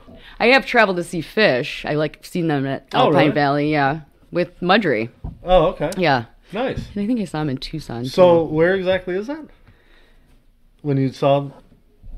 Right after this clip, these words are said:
Speaker 2: well,
Speaker 1: Outside.
Speaker 2: oh, in Wisconsin?
Speaker 1: Yes.
Speaker 2: Okay.
Speaker 1: I remember that. Okay, so that show, <laughs> we were camping or something, and we took the car to go, you know, get into Alpine Valley, and the line of cars was just ridiculous, and you're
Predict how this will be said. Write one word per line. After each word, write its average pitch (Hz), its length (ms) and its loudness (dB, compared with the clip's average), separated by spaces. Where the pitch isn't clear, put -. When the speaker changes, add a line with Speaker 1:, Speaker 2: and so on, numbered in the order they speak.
Speaker 2:
well, - 240 -18
Speaker 1:
Outside. - 280 -14
Speaker 2:
oh, 127 100 -2
in 113 100 -8
Wisconsin? 110 460 -10
Speaker 1:
Yes. - 480 -4
Speaker 2:
Okay. 104 300 -14
Speaker 1:
I 190 100 6
remember 220 380 4
that. 175 160 4
Okay, 180 180 2
so 165 180 -4
that 175 240 0
show, 156 380 0
<laughs> - 800 -20
we 233 80 0
were 254 140 6
camping 233 560 2
or 139 100 0
something, 135 640 -2
and 139 480 4
we 165 120 2
took 202 280 -4
the 208 100 -2
car 160 300 2
to 160 60 0
go, 151 340 -2
you 170 100 -2
know, 139 160 -2
get 165 140 0
into 165 160 -2
Alpine 147 380 -4
Valley, 123 500 -6
and 147 160 2
the 143 60 2
line 143 340 0
of 127 80 -8
cars 127 360 -4
was 110 140 -12
just 113 260 -10
ridiculous, 90 560 -14
and 202 60 -6
you're 196 140 -8